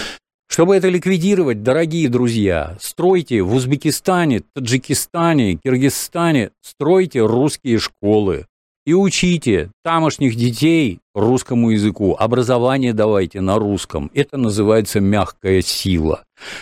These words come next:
Стройте там П Т У, техникумы и университеты с институтами. Давайте образование на русском языке. А потом, как пылесос, высасывайте всех умных к себе, как это делает С Ш А. Нет других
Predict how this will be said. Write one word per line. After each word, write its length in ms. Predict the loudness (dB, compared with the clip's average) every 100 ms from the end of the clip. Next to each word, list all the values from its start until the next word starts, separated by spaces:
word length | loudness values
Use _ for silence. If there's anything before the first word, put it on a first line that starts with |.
| -12
Стройте 600 | -10 -2 2 2 2 -2
там 340 | -2 -4 -4 -4
П 160 | 0 0
Т 180 | 2 2
У, 420 | 4 2 0 -2 _ _ -4
техникумы 840 | 0 0 0 -2 0 0 0 -2 -2
и 240 | 2 2 2
университеты 960 | 2 4 4 2 -2 -2 -2 -2 -4 -4
с 100 | 0
институтами. 920 | 0 0 -4 -2 0 0 0 -2 -4 -8
Давайте 720 | -2 2 2 2 0 0 -2
образование 920 | 0 0 0 0 2 0 -2 -6 -12 -16 -2
на 180 | 2 2
русском 460 | 2 0 -2 0
языке. 800 | 0 0 0 0 -4 -2 0 0 -4 -12 -12 -4
А 100 | 0
потом, 300 | 0 0 -2
как 200 | -2 -2
пылесос, 520 | -2 0 0 0 2
высасывайте 680 | 0 2 0 0 -6 -6 -6
всех 300 | -2 -2 2
умных 360 | 2 2 0 -6
к 60 |
себе, 460 | -4 -2 2 0 0
как 220 | -2 -2
это 160 | 0 0
делает 440 | 2 2 2 0
С 120 | -2
Ш 220 | 0 2 2
А. 60 |
Нет 320 | 2 0 0 0
других 320 | 0 0